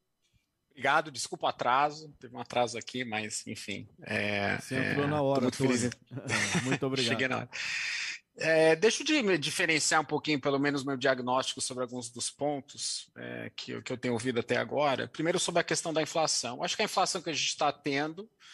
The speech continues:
Speaker 1: foi fruto, é, de um erro de diagnóstico, que não foi somente do nosso Banco Central, acho que foi generalizado, que, de uma certa maneira, eu acredito que o nosso Banco Central tava mais ou menos copiando o diagnóstico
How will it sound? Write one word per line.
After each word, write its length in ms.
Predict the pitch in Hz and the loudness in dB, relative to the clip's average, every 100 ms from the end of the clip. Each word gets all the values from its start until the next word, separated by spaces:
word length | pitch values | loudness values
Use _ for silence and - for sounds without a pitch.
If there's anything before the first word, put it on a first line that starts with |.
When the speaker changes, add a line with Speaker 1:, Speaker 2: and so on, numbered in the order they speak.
| - - - _ _ | -20 -20 -20 _ _
Speaker 1:
foi 260 | - 139 135 | -4 -2 -2
fruto, 800 | - 156 156 151 - 135 127 117 _ - | -2 -2 -2 -2 -4 -4 -4 -8 _ -10
é, 340 | 123 117 117 | -8 -6 -6
de 120 | 120 | -4
um 120 | 135 | 0
erro 160 | 131 123 | 2 0
de 100 | 117 | -2
diagnóstico, 800 | 127 123 120 117 147 160 131 120 | 2 2 2 -2 0 -2 -8 -14
que 220 | - 120 - | -18 -18 -8
não 140 | 131 | -6
foi 180 | 127 123 | -4 -4
somente 500 | 113 131 123 123 - | -4 -4 -4 -6 -6
do 80 | 123 | -6
nosso 300 | 113 117 120 | -6 -6 -6
Banco 200 | 110 113 | -8 -6
Central, 580 | - 123 - 135 160 117 | -6 -6 -2 0 0 -2
acho 160 | 113 | -6
que 80 | - | -8
foi 240 | - 123 117 | -10 -8 -6
generalizado, 920 | 123 117 120 117 110 117 127 147 127 | -4 -2 0 0 -2 0 0 0 -4
que, 100 | - | -12
de 80 | 120 | -10
uma 100 | 117 | -6
certa 260 | - - | -6 -6
maneira, 540 | 123 117 117 120 113 113 - | -8 -6 -4 -4 -6 -10 -8
eu 100 | 113 | -6
acredito 520 | 117 120 107 113 - | -6 -8 -10 -12 -14
que 100 | 120 | -8
o 20 | |
nosso 220 | 113 - | -6 -6
Banco 180 | 123 117 | -6 -6
Central 420 | - 117 - 123 | -6 -6 -6 -6
tava 260 | 117 117 117 | -4 -6 -6
mais 240 | 117 107 | -8 -8
ou 60 | 131 | -8
menos 180 | 117 113 | -8 -10
copiando 520 | - 120 123 117 110 | -12 -10 -6 -6 -6
o 40 | |
diagnóstico 800 | 107 113 113 117 120 - - - | -6 -6 -4 -4 -2 -4 -8 -18